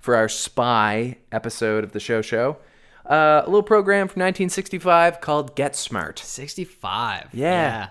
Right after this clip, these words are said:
Speaker 1: Really surprised me that it was in black and white, 'cause, like,
Speaker 2: I
Speaker 1: when
Speaker 2: think only, like, the first episode is.
Speaker 1: Well, maybe it was just the first episode.
Speaker 2: Yeah.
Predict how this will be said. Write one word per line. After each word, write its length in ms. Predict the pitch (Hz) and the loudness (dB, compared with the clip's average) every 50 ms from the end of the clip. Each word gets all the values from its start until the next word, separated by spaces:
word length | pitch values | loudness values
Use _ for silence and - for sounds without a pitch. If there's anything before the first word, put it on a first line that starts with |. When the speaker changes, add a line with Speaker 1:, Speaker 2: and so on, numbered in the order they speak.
| _ | _
Speaker 1:
Really 180 | - 156 196 262 | -4 -4 -4 -2
surprised 420 | 247 - 160 - 156 160 202 202 - | -4 -6 -2 0 2 2 2 0 -2
me 80 | 139 | -4
that 80 | 131 120 | -2 -2
it 80 | - - | -4 -4
was 100 | 117 123 | -6 -10
in 100 | 120 117 | -8 -4
black 240 | 131 120 127 - | -4 -4 -4 -4
and 120 | 127 117 123 | -6 -6 -6
white, 220 | 147 165 - - - | -6 -6 -6 -8 -10
'cause, 180 | 135 123 - | -12 -10 -6
like, 240 | 123 123 117 - - - - - _ - | -6 -6 -6 -8 -12 -20 -20 -18 _ -8
Speaker 2:
I 80 | 151 | -4
Speaker 1:
when 80 | - - | -2 -2
Speaker 2:
think 120 | 302 349 - | -2 0 0
only, 180 | 403 392 381 | 0 0 0
like, 200 | 349 294 220 160 | 0 0 0 -2
the 80 | - 160 | -4 -6
first 280 | - - 165 147 - - | -2 -2 -2 -2 0 -2
episode 420 | 156 - 165 - - 123 98 - | -4 -4 -6 -8 -8 -8 -8 -10
is. 240 | - - - - 147 | -12 -16 -18 -14 -6
Speaker 1:
Well, 200 | 151 151 151 147 | -4 -2 -2 -2
maybe 260 | 147 139 135 131 127 | -2 -4 -2 -2 -2
it 40 | 117 | -2
was 220 | 107 107 107 101 | 0 -2 -2 -4
just 200 | - - - - | -6 -10 -12 -12
the 60 | 101 | -12
first 240 | - - 92 - - 85 | -12 -12 -12 -12 -12 -14
episode. 420 | 82 - 85 - - 80 80 - | -14 -14 -14 -12 -12 -12 -10 -10
Speaker 2:
Yeah. 200 | 110 120 113 98 | -10 -10 -10 -12